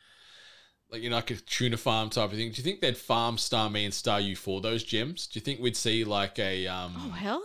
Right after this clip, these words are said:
Speaker 2: yeah, right?
Speaker 1: What's, what's
Speaker 2: It's
Speaker 1: the,
Speaker 2: like a
Speaker 1: like,
Speaker 2: big
Speaker 1: Bering
Speaker 2: ruby,
Speaker 1: Sea Gold
Speaker 2: right?
Speaker 1: and all those types of shows? You know, like, um,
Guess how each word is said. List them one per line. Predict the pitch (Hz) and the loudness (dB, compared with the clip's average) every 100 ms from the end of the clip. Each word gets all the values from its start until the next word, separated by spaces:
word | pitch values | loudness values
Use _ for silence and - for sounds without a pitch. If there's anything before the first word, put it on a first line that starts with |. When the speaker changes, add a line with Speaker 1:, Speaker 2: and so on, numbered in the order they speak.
| 440 | -6
Speaker 2:
yeah, | 254 156 - | -4 -2 -4
right? | - 226 440 523 - _ _ _ _ _ | -2 -2 -2 -6 -8 _ _ _ _ _
Speaker 1:
What's, | 156 202 - | -2 -2 2
what's | 254 - | 2 4
Speaker 2:
It's | 254 | 6
Speaker 1:
the, | 180 | 6
Speaker 2:
like | - | 6
a | |
Speaker 1:
like, | - - | 4 4
Speaker 2:
big | 349 | 6
Speaker 1:
Bering | - 156 151 | 8 8 6
Speaker 2:
ruby, | |
Speaker 1:
Sea | - 151 151 | 6 6 8
Gold | 160 160 175 | 8 8 8
Speaker 2:
right? | 156 | 8
Speaker 1:
and | 156 | 4
all | 156 | 6
those | 151 165 - | 6 4 6
types | 170 - 165 | 4 4 0
of | |
shows? | - 170 185 202 185 | 4 6 6 4 2
You | |
know, | 170 151 | -2 -2
like, | 135 123 - | 2 0 2
um, | 127 117 113 104 | 0 0 -2 -6